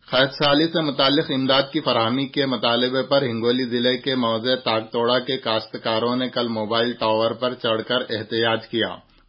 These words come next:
खुश्क साली से मुतासर आवाम को इमदाद फराहम करने और बारिश से हुए नुकसानात के मुआवजे देने से मुतालिक इंतजामिया की जानिब से मुस्बत तयक़ुन दिए जाने तक एहतजाज जारी रखने का इंतबाह मुजाहिरीन ने दिया।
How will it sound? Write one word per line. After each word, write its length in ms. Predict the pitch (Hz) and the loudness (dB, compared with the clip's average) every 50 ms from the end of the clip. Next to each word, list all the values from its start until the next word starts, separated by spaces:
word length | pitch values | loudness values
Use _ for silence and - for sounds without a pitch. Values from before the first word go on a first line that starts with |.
| _ | _
खुश्क 280 | - 127 120 - - - | -6 -4 -4 -4 -6 -10
साली 340 | - - 131 120 117 120 127 | -6 -2 0 0 2 0 -2
से 120 | 127 - 131 | -2 -2 -4
मुतासर 500 | 123 117 - 117 117 113 - - 127 123 | -4 -2 -2 -2 -2 -2 -2 -2 0 2
आवाम 360 | 120 113 110 110 110 113 120 | 2 2 2 2 2 0 -2
को 120 | 117 - 120 | -2 -2 -2
इमदाद 380 | 113 110 107 113 113 117 113 - | -2 -2 0 0 0 -2 -2 -2
फराहम 320 | - 117 110 107 110 117 117 | -2 -2 0 0 -2 -2 -2
करने 300 | 117 117 113 117 123 127 | -2 -4 -2 -2 0 0
और 140 | 127 123 113 | 0 0 0
बारिश 280 | 107 104 107 107 117 110 | 0 0 0 0 -2 -6
से 140 | - - 127 | -4 -2 -2
हुए 240 | 120 113 113 120 120 | 0 0 0 0 0
नुकसानात 520 | 113 107 - - 113 110 113 117 120 117 - - | 0 -4 -6 -6 -4 -4 -2 -2 -2 -4 -4 -4
के 80 | 127 | -4
मुआवजे 500 | 120 110 107 107 107 110 113 110 120 120 110 | -2 -2 -2 0 0 0 -2 -2 -2 -2 -2
देने 300 | 107 107 107 107 117 117 | -2 -2 -2 -4 -4 -4
से 140 | - 127 | -4 -6
मुतालिक 600 | 113 107 95 - 107 107 107 110 117 123 120 - 120 | -6 -6 -4 -4 -2 -2 0 0 -2 -2 -2 -4 -6
इंतजामिया 800 | 113 113 101 127 123 120 123 117 117 120 120 123 127 127 131 131 | -8 -6 -4 -4 -2 0 0 0 0 0 0 0 0 0 0 -2
की 160 | 127 - 135 | -2 -4 -4
जानिब 340 | 120 107 104 107 110 120 120 | -2 -2 -2 -2 -2 -4 -4
से 180 | - - 135 127 117 | -4 -6 -4 -4 -2
मुस्बत 420 | 110 107 101 110 110 123 117 - | -4 -4 -4 -4 -4 -4 -4 -2
तयक़ुन 460 | - 113 110 113 110 - - 123 120 113 | -2 0 0 0 -2 -2 -4 -4 -2 -2
दिए 220 | 110 110 110 113 | 0 0 0 0
जाने 300 | 110 117 107 110 113 120 117 - | 0 -2 -2 -2 -2 -4 -2 -2
तक 220 | 127 120 117 - | -4 -4 -4 -4
एहतजाज 520 | 113 104 101 98 117 110 113 117 117 117 110 | -6 -6 -4 -2 -2 0 2 2 0 0 0
जारी 340 | 110 107 104 107 113 107 110 | -2 -2 0 -2 0 0 0
रखने 320 | 107 104 - 113 110 113 | -2 -2 -2 -4 -6 -4
का 160 | 107 131 123 | -2 -2 -2
इंतबाह 540 | 113 104 - - 107 110 117 117 120 117 120 | -2 -4 -4 -4 -2 -2 0 0 -2 -2 -4
मुजाहिरीन 560 | 117 107 113 110 110 110 110 120 120 120 120 | -4 0 0 2 2 0 0 -2 -2 0 0
ने 140 | 123 131 135 | 0 0 0
दिया। 280 | 120 107 107 104 90 82 | -2 -2 -2 -2 -4 -6